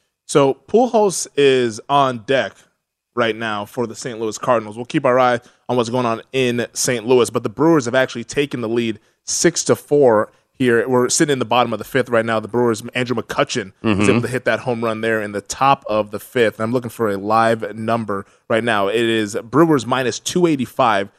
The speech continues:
Speaker 1: Cardinals plus two twenty-five. So Albert Pujols is getting set to enter into the batter's box, and I wanna see, get some live action here for Pujols because this could be a lot of fun here. Right now, Pujols,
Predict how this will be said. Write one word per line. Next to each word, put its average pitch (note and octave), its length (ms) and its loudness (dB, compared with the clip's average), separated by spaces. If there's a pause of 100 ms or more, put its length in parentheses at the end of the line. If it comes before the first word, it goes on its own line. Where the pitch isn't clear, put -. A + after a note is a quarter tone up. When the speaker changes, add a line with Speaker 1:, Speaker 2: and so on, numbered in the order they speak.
(200)
Speaker 1:
Cardinals B2+ 360 -2
plus - 300 -6
two B2 160 -8
twenty-five. A2+ 560 -6
So G#2 140 -4
Albert B2+ 240 2
Pujols B2+ 340 0 (300)
is A2 160 -4
getting D#3 320 0
set - 440 0 (160)
to B2+ 360 2
enter B2+ 260 -4
into A#2+ 140 -6
the A2 80 -6
batter's B2 420 0
box, G2+ 420 -8 (300)
and G2+ 220 0
I - 20 2
wanna B2+ 140 4
see, A#2+ 120 -4
get G#2+ 180 -4
some A2 200 -8
live G#2+ 300 0
action G#2 320 -2
here G#2+ 160 -6
for F#2+ 120 -18
Pujols G2+ 480 0
because G#2 300 -4
this B2 140 2
could A2 120 -4
be G2+ 220 -10 (260)
a F#2+ 80 -6
lot A2 260 2
of G#2 80 -4
fun G#2+ 260 -4
here. G2 280 -14 (240)
Right C#3+ 160 0
now, C3 180 -4
Pujols, C#3 540 -2